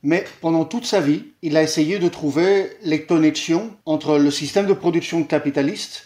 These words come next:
et les maladies physiques, psychiques et sociales profondes. L'aliénation est donc un phénomène assez compliqué, mais qui pénètre au fait chaque aspect de la vie humaine.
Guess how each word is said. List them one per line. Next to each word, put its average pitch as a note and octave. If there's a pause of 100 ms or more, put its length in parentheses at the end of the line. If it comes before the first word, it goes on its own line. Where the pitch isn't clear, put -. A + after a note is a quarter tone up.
et F#3
les F#3
maladies E3
physiques, D#3+
psychiques F3
et E3+
sociales D3+
profondes. C#3+ (220)
L'aliénation F#3+
est F3
donc F3+ (260)
un E3
phénomène E3+
assez F3+
compliqué, E3+
mais D#3
qui E3+
pénètre F3
au F3
fait G3
chaque - (140)
aspect F#3
de D#3
la D3
vie C#3
humaine. C#3